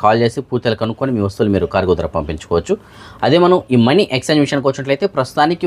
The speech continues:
ఒక కువైట్ దినార్ మన భారతదేశం రూపీస్లో సుమారుగా రెండు వందల ఎనభై ఏడు రూపాయల యాభై ఒక్క పైసలుగా ఉంది. అదే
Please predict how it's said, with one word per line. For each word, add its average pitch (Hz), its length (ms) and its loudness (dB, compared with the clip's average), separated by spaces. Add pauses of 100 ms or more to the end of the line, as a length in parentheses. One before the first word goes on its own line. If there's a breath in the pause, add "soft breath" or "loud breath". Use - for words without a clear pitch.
ఒక 110 160 -2
కువైట్ 120 320 2
దినార్ 120 220 0
మన 92 160 -2
భారతదేశం 92 360 -2
రూపీస్లో 98 340 -4
సుమారుగా 113 340 0 (440 loud breath)
రెండు 131 200 4
వందల 175 160 2 (120)
ఎనభై 127 240 2
ఏడు 123 140 0
రూపాయల 113 280 0 (180)
యాభై 98 240 2
ఒక్క - 160 -8
పైసలుగా 80 340 -10
ఉంది. 104 140 -6 (140)
అదే 92 120 -4